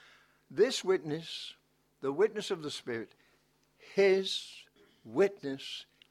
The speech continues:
in my heart, so I can say, "Blessed assurance, Jesus is mine." Not blessed hope,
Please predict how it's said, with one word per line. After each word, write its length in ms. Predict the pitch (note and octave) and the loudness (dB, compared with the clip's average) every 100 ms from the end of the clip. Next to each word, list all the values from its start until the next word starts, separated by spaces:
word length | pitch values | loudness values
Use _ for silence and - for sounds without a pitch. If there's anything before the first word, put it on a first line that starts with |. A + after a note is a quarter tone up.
| _ | _
in 500 | G3 F3 D3 C#3+ D3+ D#3 _ _ _ - | 6 6 2 -10 -14 -20 _ _ _ -10
my 440 | A#2+ E3+ F3+ F3 E3+ D#3+ C#3+ _ _ _ | -2 0 0 -6 -12 -16 -20 _ _ _
heart, 840 | - F3 F3 B2+ C#3 - _ - _ _ _ - - | -10 0 2 2 -4 -14 _ -20 _ _ _ -20 -18
so 360 | - - E3 E3 | -8 2 4 4
I 260 | D3+ F#3+ A3 | 2 2 2
can 220 | G#3+ D#3 | -2 -6
say, 420 | - D3 C#3+ C3+ - - A#2+ - | -2 0 0 0 -6 -20 -20 -4
"Blessed 720 | E3+ G#3+ - E3+ D#3 D#3 - _ _ _ _ _ | 2 2 2 0 -2 -4 -20 _ _ _ _ _
assurance, 1200 | C3+ - - - A3+ B3 F3 C3+ A#2 - - - - _ _ _ _ _ _ _ _ _ _ _ _ _ _ _ _ _ _ _ _ _ | -4 -2 -10 8 12 12 12 6 0 -10 -14 -16 -20 _ _ _ _ _ _ _ _ _ _ _ _ _ _ _ _ _ _ _ _ _
Jesus 440 | C#3+ A#2+ A#2 G#2+ | -8 -8 -8 -14
is 140 | - - | -16 -20
mine." 100 | - _ _ _ _ _ _ _ _ _ _ _ _ _ _ _ C#3+ | -20 _ _ _ _ _ _ _ _ _ _ _ _ _ _ _ -8
Not 180 | E3+ | -4
blessed 340 | E3+ E3 F3+ - | -2 -2 -2 0
hope, 340 | C3 D3+ - | -2 -2 -6